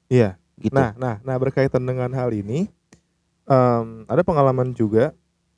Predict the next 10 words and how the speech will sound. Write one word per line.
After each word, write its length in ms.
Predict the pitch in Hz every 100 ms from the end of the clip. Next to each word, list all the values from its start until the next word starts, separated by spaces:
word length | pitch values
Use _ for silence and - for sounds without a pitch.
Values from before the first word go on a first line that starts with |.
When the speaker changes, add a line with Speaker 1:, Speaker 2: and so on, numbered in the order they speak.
| _ _ _
Speaker 1:
Kalau 240 | 147 151 190
misalnya 340 | 165 160 160
gini, 360 | 147 123 113 113 -
ini 160 | 156 170
ko-, 160 | 139
ini 120 | 156
kan 140 | 175 185
karena 220 | 143 127
gue 180 | 120 117
di 160 | 110